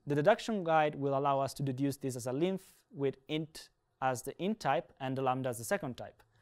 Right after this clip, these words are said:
Similarly, if we have a string, it will be deduced as a s-, leaf that takes a string and has a lambda.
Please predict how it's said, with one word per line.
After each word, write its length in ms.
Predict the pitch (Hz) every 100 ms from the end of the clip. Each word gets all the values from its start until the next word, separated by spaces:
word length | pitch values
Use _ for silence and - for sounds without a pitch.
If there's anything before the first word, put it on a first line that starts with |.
| _ _ _ -
Similarly, 440 | - 180 175 156
if 120 | 139
we 80 | 127
have 120 | 120
a 40 | 127
string, 400 | - 214 208 196
it 60 |
will 100 | 143
be 100 | 131
deduced 280 | 131 123 120
as 60 | 117
a 40 |
s-, 160 | - - -
leaf 360 | 127 120 - -
that 200 | 127 -
takes 220 | 139 131
a 60 | 127
string 380 | - 185 170 170
and 100 | 131
has 160 | 120
a 40 | 120
lambda. 300 | 113 104